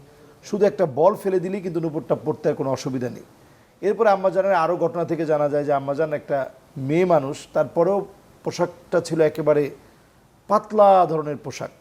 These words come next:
আম্মাজান আগে সেটাকে কেটে দিয়ে ওনার ঘরের মধ্যে যে পোশাকটা ছিল একটু ঢিলেঢালা, যেটা শরীরের অংশগুলো বেশি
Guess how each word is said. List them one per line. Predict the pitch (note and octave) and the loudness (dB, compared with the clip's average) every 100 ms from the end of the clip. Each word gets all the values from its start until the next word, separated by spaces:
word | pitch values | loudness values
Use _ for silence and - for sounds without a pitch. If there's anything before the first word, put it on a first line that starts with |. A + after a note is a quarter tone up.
| _ | _
আম্মাজান | D#3 E3+ F#3 F#3+ | -2 2 2 2
আগে | E3 E3 | 0 -2
সেটাকে | D#3+ D#3 E3 F3+ F3+ - - | -4 -6 -4 -2 -4 -6 -4
কেটে | F#3 F#3+ F3 | -2 0 -2
দিয়ে | C#3+ E3+ F#3+ - _ _ _ _ | 0 -2 -4 -14 _ _ _ _
ওনার | D#3 E3+ F#3 | 0 2 2
ঘরের | B2+ D3+ G3+ | 2 0 2
মধ্যে | A3 F#3+ D#3+ G3 | 0 -2 -2 0
যে | F3 | 0
পোশাকটা | E3+ C3 E3 E3+ | 0 -2 -2 -2
ছিল | - D#3+ | -4 -4
একটু | D3 C#3+ | -4 -4
ঢিলেঢালা, | C3 D#3 D3 C#3 D#3+ - - - - _ A#2+ | -2 2 2 2 -2 -8 -20 -20 -20 _ -6
যেটা | C#3+ D#3 | -2 -2
শরীরের | - D#3 D#3 C#3 - - - | 0 0 2 0 -4 -20 -4
অংশগুলো | D#3 D#3 - F3 F3 D#3 | -2 0 -2 0 2 2
বেশি | C#3 C#3+ - F#3+ | 2 0 -2 -4